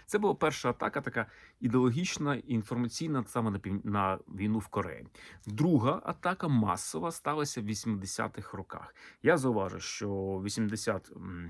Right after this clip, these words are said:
другий рік, літературна газета, думаю, що багато хто пам'ятає з вас цей друкований орган, не дивлячись на назву «літературна», вона була, е, таким виданням, де містилися і політичні, е,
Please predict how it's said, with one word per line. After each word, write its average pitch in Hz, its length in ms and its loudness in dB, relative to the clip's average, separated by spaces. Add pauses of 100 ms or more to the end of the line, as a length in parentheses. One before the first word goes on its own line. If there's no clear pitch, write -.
(140)
другий 98 480 2
рік, 175 460 -2 (120)
літературна 101 680 -2
газета, 98 500 0
думаю, 101 400 -4
що 98 680 -8
багато 95 300 -6
хто 104 120 -6
пам'ятає 113 440 0
з 117 60 -6
вас 123 240 -2
цей 113 200 -2 (320)
друкований 110 520 2
орган, 110 480 0 (220)
не 110 60 0
дивлячись 107 360 0
на 107 60 2
назву 98 400 0
«літературна», 196 840 2
вона 131 320 2
була, 139 360 2 (420)
е, 123 400 2
таким 151 360 -4
виданням, 113 520 0
де 110 180 0
містилися 117 600 -2
і 117 80 -4
політичні, 107 680 -4 (220)
е, 92 300 -6